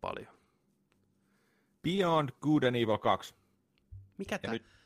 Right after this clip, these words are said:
Speaker 1: joo, niin mikä tää peli on? Mistä tää kertoo? Mitä,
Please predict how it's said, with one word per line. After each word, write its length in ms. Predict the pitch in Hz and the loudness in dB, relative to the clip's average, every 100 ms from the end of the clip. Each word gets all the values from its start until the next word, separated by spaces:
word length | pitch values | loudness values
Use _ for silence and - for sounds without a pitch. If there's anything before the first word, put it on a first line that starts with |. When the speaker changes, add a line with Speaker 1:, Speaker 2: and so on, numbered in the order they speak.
| _ - | _ -8
Speaker 1:
joo, 60 | |
niin 140 | 226 226 | -6 -4
mikä 200 | 262 - | 0 0
tää 220 | - 117 | -2 -6
peli 340 | - 104 - - | -6 -8 -8 -16
on? 180 | - _ _ _ | -18 _ _ _
Mistä 200 | 110 - - | -12 -10 -4
tää 160 | 127 | -4
kertoo? 400 | - 107 92 - | -2 -6 -6 -12
Mitä, 240 | - - | -10 -10